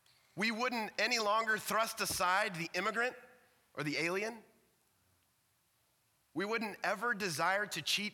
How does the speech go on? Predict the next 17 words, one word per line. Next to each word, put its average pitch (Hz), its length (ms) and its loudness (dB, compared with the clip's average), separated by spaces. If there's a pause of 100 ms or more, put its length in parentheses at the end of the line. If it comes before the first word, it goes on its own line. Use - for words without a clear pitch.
others 190 480 -2
of 151 140 -2
their 143 120 -4
wages 165 680 -6 (280)
or 151 120 -4
take 185 240 -2
advantage 160 680 -2
of 127 140 -4
the 113 80 -14
poor 190 340 -4
and 156 80 -2
the 120 60 -4
weak, 131 440 -10
the 110 80 -8
widow, 165 380 -4
the 117 140 -10
orphan 175 380 -6